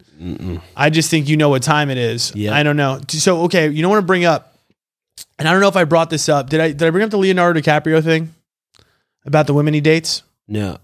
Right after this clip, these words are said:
Speaker 1: maybe a while. I, I can't remember.
Speaker 2: It wasn't a while ago 'cause it only happened this week.
Speaker 1: Okay, then no.
Speaker 2: Was it, it happened on the Sus Zone?
Speaker 1: No, maybe. No.
Speaker 2: Okay. But, okay, so I, m-,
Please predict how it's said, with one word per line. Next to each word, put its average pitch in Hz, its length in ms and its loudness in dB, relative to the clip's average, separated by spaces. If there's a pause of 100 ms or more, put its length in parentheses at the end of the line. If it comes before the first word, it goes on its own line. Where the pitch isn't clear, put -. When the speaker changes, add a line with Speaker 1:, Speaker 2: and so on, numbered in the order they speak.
(140)
Speaker 1:
maybe 143 460 2
a 104 60 0
while. 104 400 -6
I, 101 240 -10
I 110 80 -8
can't 117 240 -8
remember. 95 640 -6
Speaker 2:
It 147 80 0
wasn't 156 260 4
a 147 40 4
while 135 240 2
ago 127 240 2
'cause 120 100 -2
it 131 80 2
only 135 180 2
happened 127 300 0
this 120 140 -4
week. 110 160 -6
Speaker 1:
Okay, 107 340 -6
then 98 180 -10
no. 95 280 -12 (120)
Speaker 2:
Was 143 240 2
it, 143 140 4
it 135 60 2
happened 147 240 2
on 151 60 0
the 147 60 0
Sus 139 260 2
Zone? 117 260 -2 (280)
Speaker 1:
No, 104 640 -4
maybe. 92 480 -2 (120)
No. 95 340 -6 (320)
Speaker 2:
Okay. 135 280 -2 (840)
But, 185 320 0
okay, 185 360 0
so 214 540 0 (840)
I, 180 140 -2
m-, 175 240 -14